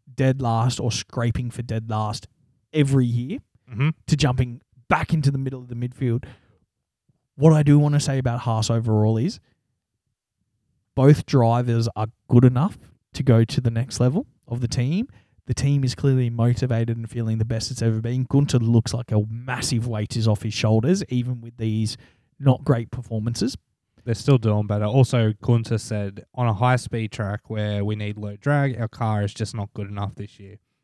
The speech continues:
Speaker 2: We'll try and make it up next week at Zandvoort, where the car should be better, suited to the race.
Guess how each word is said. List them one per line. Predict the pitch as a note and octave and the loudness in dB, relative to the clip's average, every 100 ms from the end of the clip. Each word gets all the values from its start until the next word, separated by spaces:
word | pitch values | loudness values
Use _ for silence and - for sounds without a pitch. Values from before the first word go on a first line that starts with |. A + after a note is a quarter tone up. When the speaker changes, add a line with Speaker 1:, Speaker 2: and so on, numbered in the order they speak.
| _ | _
Speaker 2:
We'll | A#2 | -2
try | A#2 C#3 D3 | 2 4 4
and | C#3+ B2 | 4 2
make | A#2+ - | -2 -4
it | - | -4
up | A2 A2 - | -2 -2 -2
next | A#2 - | -8 -4
week | A#2 A#2 | -2 -2
at | - | -6
Zandvoort, | A2 C3 C3+ C3+ C3 | -8 -2 0 2 2
where | A#2 | 2
the | G#2+ | -2
car | - A2 G#2+ | -2 -2 -2
should | - G#2+ | -2 -4
be | G#2 | -4
better, | G#2 D#3+ D#3 D#3 - _ _ _ _ | 0 2 4 2 -2 _ _ _ _
suited | D3 C3 B2+ | -2 0 0
to | C3 A#2 | 2 2
the | G#2+ | 2
race. | B2 E3+ D#3 - | 2 2 0 -6